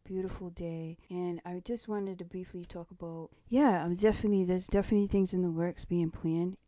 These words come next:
You can speak freely. If you have any questions, comments, or inquiries, you know, go ahead, send out an email. If you wanna get in contact, uh, with, with me, um, okay,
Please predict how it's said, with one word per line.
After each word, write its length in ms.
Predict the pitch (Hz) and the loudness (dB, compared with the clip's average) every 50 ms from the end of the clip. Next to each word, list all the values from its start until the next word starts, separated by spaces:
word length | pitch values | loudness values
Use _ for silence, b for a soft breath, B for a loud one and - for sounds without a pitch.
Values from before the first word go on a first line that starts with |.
| _ _ | _ _
You 80 | _ _ | _ _
can 180 | - 196 170 | -10 -10 -6
speak 420 | - - - - - 190 180 - - | -6 -6 -4 -2 -2 -2 2 2 2
freely. 680 | - - - 269 269 269 254 254 247 247 247 240 247 - | 2 6 6 6 6 6 6 6 6 6 4 4 2 -2
If 80 | _ | _
you 80 | 254 220 | -4 -4
have 120 | 196 190 | -2 -2
any 440 | 190 185 180 180 175 175 170 170 170 - | -2 0 0 0 0 0 0 -2 -4 -4
questions, 680 | - - 294 294 269 - - - 277 269 269 262 262 254 | 0 2 4 4 2 2 2 4 4 6 6 4 4 2
comments, 580 | - - 208 202 214 214 214 208 214 208 202 - | 0 0 0 2 2 2 2 0 0 -2 -2 -4
or 80 | 175 185 | 0 2
inquiries, 800 | 220 247 226 - 247 233 233 226 226 220 220 214 - - - - _ _ _ - - | 4 4 4 4 4 4 6 6 4 4 2 0 -2 -8 -10 -14 _ _ _ -14 -10
you 80 | 170 | -8
know, 140 | 165 170 170 | -8 -6 -8
go 160 | 165 - 185 | -6 -6 -6
ahead, 400 | 185 185 185 180 180 180 180 180 185 196 _ _ _ _ _ _ | -4 -4 -4 -4 -6 -6 -8 -10 -14 -20 _ _ _ _ _ _
send 400 | 175 - - - 175 175 170 170 | -8 -4 0 0 2 2 2 0
out 200 | 165 165 165 165 | -2 -2 -2 -4
an 120 | 165 165 | -4 -4
email. 500 | 165 165 - - - - - - - - - _ | -6 -6 -8 -10 -12 -12 -14 -16 -16 -20 -18 _
If 160 | - 175 - - | -16 -12 -10 -8
you 80 | 175 | -8
wanna 260 | 170 175 180 180 185 | -6 -6 -6 -6 -8
get 180 | 175 180 180 175 | -8 -10 -10 -12
in 100 | 165 165 | -12 -14
contact, 500 | - - 175 170 175 - 180 165 165 - _ _ _ - | -12 -10 -10 -10 -10 -10 -12 -12 -14 -14 _ _ _ -12
uh, 200 | 175 170 170 165 | -10 -10 -8 -8
with, 180 | 165 165 160 - - _ _ _ _ _ | -8 -10 -10 -12 -14 _ _ _ _ _
with 220 | - 175 170 - - | -14 -14 -14 -10 -8
me, 420 | 165 165 170 175 175 175 170 160 - | -8 -6 -4 -4 -6 -6 -8 -10 -12
um, 540 | - 160 156 156 156 156 156 156 165 160 - _ _ _ _ _ _ | -14 -14 -12 -12 -12 -12 -14 -14 -14 -16 -18 _ _ _ _ _ _
okay, 360 | 208 196 - 196 175 170 170 | -18 -14 -12 -12 -12 -12 -14